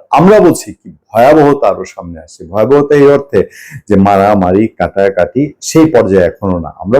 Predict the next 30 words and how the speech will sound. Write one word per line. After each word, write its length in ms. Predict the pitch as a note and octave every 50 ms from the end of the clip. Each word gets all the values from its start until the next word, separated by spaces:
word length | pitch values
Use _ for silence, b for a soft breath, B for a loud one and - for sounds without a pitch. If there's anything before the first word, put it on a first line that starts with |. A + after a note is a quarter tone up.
| C#3
ভয়াবহতা 360 | C3 C3 C3+ C3+ C#3 C#3 D3 C#3+ D3
বলছি 200 | C3 - - A3 A3 b b b b b b C3
রাজনীতির 420 | C3+ C#3+ C3+ D3 D3+ D3 C#3+ B2 - - _ _
প্যাচের 360 | C#3+ C#3 - - C3+ A2 F2+ -
ক্ষেত্রে। 240 | - E2 - - F#2+ F#2+ A2+
জামাত 220 | D3 E3 F3+ F#3+ G3 F#3+
এই 60 | F#3 F#3
সমাবেশগুলোতে 600 | E3+ D#3+ D#3 D#3 D#3+ D3 C#3+ D3+ D#3+ D#3+ D#3+ D3 C#3
তাদের 180 | C3+ B2+ C3 B2+ - - -
সাত 180 | - D#3 D#3+ D#3+ D3 C3+ C3 A#2
দফা 260 | F#2+ - - A#2 C3 D3 b b b b b b b _ F#2+
দাবি 220 | G#2 G2+ F#2+ F#2+ F2 D#2+
আছে। 160 | D2+ - - E2+ D#2+ -
সাত 140 | A#2 A#2 A2+ G#2+
দফার 240 | A#2+ - - B2+ B2 A#2+
মধ্যে 180 | B2 B2 B2 B2 -
খুব 120 | _ B2 - - -
সিগনিফিকেন্টলি 840 | - D#3 D#3+ E3 F#3+ F3 - - D#3+ D#3 E3+ E3+ E3 D3 D3+ D3+ D#3 F3+ - _ b b b b b b b -
আবারও 340 | A#2+ B2 C#3 D3 D3+ D#3+ D#3 D3+
পিয়ার 220 | - B2 A2+ G#2+ - -
পদ্ধতিতে 480 | - F#2 E2+ F#2 F#2 F#2 F#2+ F#2+ _ G2+ F#2+ F#2+
নির্বাচন, 440 | F#2+ F2+ E2+ F#2 F2 - - F#2+ F#2+ G2 G2+ F#2+ F#2 F2 E2 D#2 E2
বিচার, 400 | G2+ F#2+ F#2+ - F#2+ F2 F2+ F#2 - - - - -
সংস্কার, 520 | - G2+ F#2+ F#2 F#2 - - - F#2+ F2+ F2+ F2 - -
স্থানীয় 340 | - - G2+ G2 F#2+ F#2+ F#2+ F#2 F#2
নির্বাচন, 400 | F#2 E2+ E2+ F#2 F#2 - B2 C3+ D3+ B B B B B B - B2
এই 80 | A#2 G2+ G2+
বিষয়গুলো 400 | F#2+ G2 - A2+ G#2 G#2 B2 D#3+ F#3+ F#3 C#3
তারা 160 | G2+ G2 G2 G#2 B2
রাখছে। 320 | B2 - - - - F2